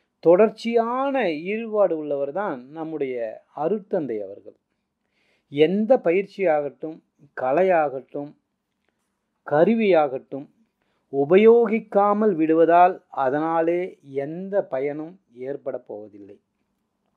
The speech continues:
மனவளக்கலையிலே எல்லா பயிற்சிகளை பெற்றிருந்தாலும்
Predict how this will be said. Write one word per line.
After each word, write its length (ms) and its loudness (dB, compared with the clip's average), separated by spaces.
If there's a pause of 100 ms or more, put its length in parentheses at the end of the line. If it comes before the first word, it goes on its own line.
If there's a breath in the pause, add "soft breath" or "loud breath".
(720)
மனவளக்கலையிலே 1040 4
எல்லா 480 0
பயிற்சிகளை 640 -4
பெற்றிருந்தாலும் 960 -4